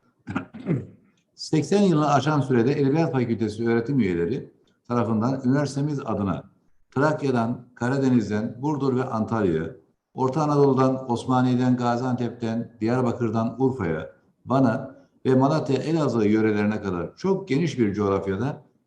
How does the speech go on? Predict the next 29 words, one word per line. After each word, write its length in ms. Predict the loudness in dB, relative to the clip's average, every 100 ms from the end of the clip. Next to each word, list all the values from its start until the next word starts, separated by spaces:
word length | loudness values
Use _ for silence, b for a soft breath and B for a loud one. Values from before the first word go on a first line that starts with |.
| _
kazı 340 | -2 2 2
ve 140 | 2 0
araştırmalar 680 | 0 -2 0 2 2 0 -4 -2
yürütülmüştür, 760 | -2 0 0 -2 -4 -6 -8
halen 360 | -4 -2 0 2
de 40 |
yürütülmektedir. 840 | 2 2 0 -2 -2 -2 -4 -6 _ _ _ _ _ _ _ _ _ _ _ _ _ _ _ _ _ -2
Ee, 240 | 4 4
ben 260 | 4 2 2
tabii 260 | 2 2 4
ki 360 | 4 2 0
Edebiyat 400 | -2 0 0 0
Fakültemizi 880 | -2 -4 -4 -2 -2 0 2 2 0
ve 400 | -2 -2 -4 -10 -4
oraya 260 | -2 0
emek 340 | 0 0 0 0
veren 280 | 0 0 0
tüm 320 | 0 0 -4 -6
arkeoloji 760 | -4 0 2 2 4 2 2
mensuplarımızı 720 | 0 0 -2 -4 -2 0 0
yürekten 480 | 0 0 0 0 -2
kutluyorum. 600 | -2 -4 -2 -2 -4 -8 _ _
Bu 80 | -4
çalışmaların 680 | 0 -2 -2 -2 2 4 2
güzel 320 | 2 2 2
bir 100 | 2
neticesi 440 | 2 0 0 0 -2
olarak 400 | 0 -2 -4 -6
da, 220 | -8